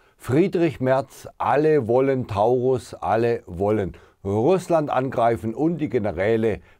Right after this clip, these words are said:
planen schon insgeheim. Die Sache wurde abgehört und ist rausgekommen. Aber jetzt meldet sich auch der zurück, der ja eigentlich in seinem eigenen Plan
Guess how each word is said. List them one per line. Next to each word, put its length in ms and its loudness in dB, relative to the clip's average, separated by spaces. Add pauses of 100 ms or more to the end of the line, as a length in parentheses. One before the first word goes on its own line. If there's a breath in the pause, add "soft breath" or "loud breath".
(120)
planen 460 0
schon 200 -4
insgeheim. 760 -2
Die 100 -4
Sache 380 -4
wurde 240 -4
abgehört 680 -4 (380 soft breath)
und 280 -2
ist 380 -6
rausgekommen. 1400 0 (380 soft breath)
Aber 260 0
jetzt 300 -2
meldet 400 0
sich 160 -6
auch 240 -2
der 320 0
zurück, 500 -2 (400 soft breath)
der 680 0
ja 420 -2
eigentlich 880 -4 (520)
in 180 -6
seinem 320 -6
eigenen 680 -2
Plan 540 -4